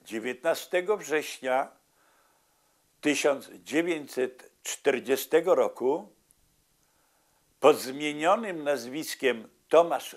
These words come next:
Serafiński da się aresztować i będzie w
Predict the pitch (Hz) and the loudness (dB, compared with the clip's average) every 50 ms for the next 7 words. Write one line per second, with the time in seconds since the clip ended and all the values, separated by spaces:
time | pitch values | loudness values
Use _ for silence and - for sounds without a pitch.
0 | - - - - 160 156 170 202 - - 175 139 120 117 - - - - - 127 | -16 -14 -4 -2 0 0 0 -2 -4 -6 -8 -10 -10 -10 -12 -14 -16 -12 -10 -8
1 | 135 165 226 - _ _ _ _ _ _ _ _ _ _ _ _ _ _ _ _ | -8 -10 -12 -16 _ _ _ _ _ _ _ _ _ _ _ _ _ _ _ _
2 | _ - 113 110 139 147 - - 156 147 151 - - _ - 156 190 214 208 - | _ -18 -2 0 0 0 0 0 -2 -2 -2 -2 -4 _ 6 6 6 6 2 -4
3 | - - - 139 117 101 98 104 110 139 - - - - - - _ _ _ _ | -8 2 4 4 4 4 2 -2 -2 -2 -4 -6 -14 -20 -20 -20 _ _ _ _
4 | _ - - - - _ _ _ 139 131 120 107 101 135 156 175 180 151 123 147 | _ -20 -20 -20 -20 _ _ _ -8 -8 -8 0 2 2 2 2 0 -6 -2 -2
5 | 135 127 123 120 - - _ _ _ 110 104 - - | 0 0 0 -4 -6 -14 _ _ _ -8 -8 -8 -8